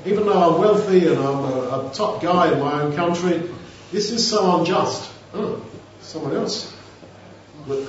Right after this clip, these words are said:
have an unjust experience. And who can speak of his children? The eunuch would be thinking, "Well, I don't have any kids." Which in their day was,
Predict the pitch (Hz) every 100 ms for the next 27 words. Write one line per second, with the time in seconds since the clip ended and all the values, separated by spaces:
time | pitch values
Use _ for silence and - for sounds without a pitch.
0 | - 135 131 123 156 151 151 156 156 156
1 | 147 - 185 180 - - 175 233 196 180
2 | 196 180 180 160 - 240 247 - - 175
3 | 170 165 139 151 156 165 170 156 - -
4 | - - - - - - - - - -
5 | 139 139 143 139 131 - 123 120 117 139
6 | - - - - - - - - - -
7 | - - - 151 175 170 160 185 180 165
8 | 165 160 160 151 143 139 -